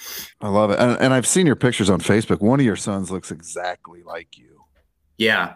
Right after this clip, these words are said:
Speaker 2: Yeah. That's, that's Colton. He's the little troublemaker of the two.
Speaker 1: Well, yeah. a-, apple doesn't fall far from the tree, does it?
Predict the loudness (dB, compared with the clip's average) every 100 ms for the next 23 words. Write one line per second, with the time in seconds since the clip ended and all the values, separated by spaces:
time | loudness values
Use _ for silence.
0 | _ 0 2 0 0 -2 0 0 0 0
1 | 2 2 0 -2 -2 0 0 0 -2 -2
2 | -2 -2 -4 -4 -6 -6 -8 -6 -6 -8
3 | -10 -2 -2 -2 -4 -4 -6 -6 -8 -6
4 | -8 -8 -10 -10 -10 -6 -6 -6 -12 -14
5 | -12 -10 -10 -6 -6 -4